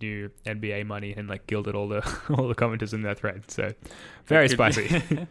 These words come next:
Speaker 1: <laughs>
Speaker 2: <laughs> That'd be super cool if it was the fact. I, I, I'm, I'm almost thinking it's probably someone else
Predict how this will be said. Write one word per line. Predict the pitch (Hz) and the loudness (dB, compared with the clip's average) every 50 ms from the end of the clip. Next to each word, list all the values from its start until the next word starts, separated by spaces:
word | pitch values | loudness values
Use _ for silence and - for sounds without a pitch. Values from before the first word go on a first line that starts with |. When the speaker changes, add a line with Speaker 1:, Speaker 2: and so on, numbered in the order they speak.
| - - | -12 -18
Speaker 1:
<laughs> | - - - | -20 -20 -20
Speaker 2:
<laughs> | - - - - | -20 -20 -2 0
That'd | 156 156 165 | 2 2 4
be | 180 | 2
super | 165 - 226 214 208 180 | 2 2 2 2 2 4
cool | 151 156 160 147 | 6 6 6 6
if | - | 4
it | 143 | 2
was | 123 117 | 2 0
the | 113 104 | 0 0
fact. | - 123 117 101 95 117 | 2 2 2 2 2 0
I, | 117 120 110 120 127 123 | -2 -2 -2 0 -2 -2
I, | 107 131 120 | 0 -2 -2
I'm, | 113 117 120 | -2 -4 -4
I'm | 123 131 123 | -2 -2 0
almost | 120 120 117 113 - | 0 0 0 -2 -4
thinking | 117 107 123 120 110 113 107 104 | -6 -6 -6 -4 -4 -4 -4 -4
it's | 101 98 - | -4 -4 -2
probably | 113 104 101 95 104 95 | -2 -2 -2 -2 -4 -4
someone | - - 101 98 98 98 95 | -2 -2 -2 -2 -2 -2 -4
else | 98 98 95 92 92 - - - - | -4 -4 -6 -6 -6 -6 -8 -10 -10